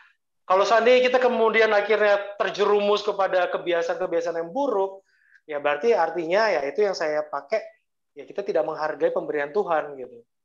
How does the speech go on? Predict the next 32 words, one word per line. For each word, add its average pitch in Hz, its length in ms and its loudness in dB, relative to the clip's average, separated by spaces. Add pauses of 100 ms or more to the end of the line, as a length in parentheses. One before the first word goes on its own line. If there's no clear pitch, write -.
(580)
Nah, 123 180 -8
pola-pola 170 540 4
itulah 254 380 4
yang 202 180 6
akhirnya 190 380 0
saya 196 180 0
dapat 170 380 -2
di 185 40 -4
masa 170 300 -6
itu, 254 460 -6 (280)
dan 147 140 -10
akhirnya 170 580 0 (240)
terus 233 320 2
dan 190 160 2
terus 208 280 0
akhirnya 202 280 -2
saya 190 160 -4
jalani 165 420 0
sehingga 160 380 -6 (840)
masuk 185 380 -2
ke 180 60 -2
zaman 175 260 0
sekarang, 220 560 0
saya 156 160 -2
sudah 156 240 -8
berkeluarga, 160 640 2
saya 185 160 0
punya 156 320 -6
anak, 180 320 -4
saya 170 240 -4
ngurus 160 320 -6
anak, 160 400 -4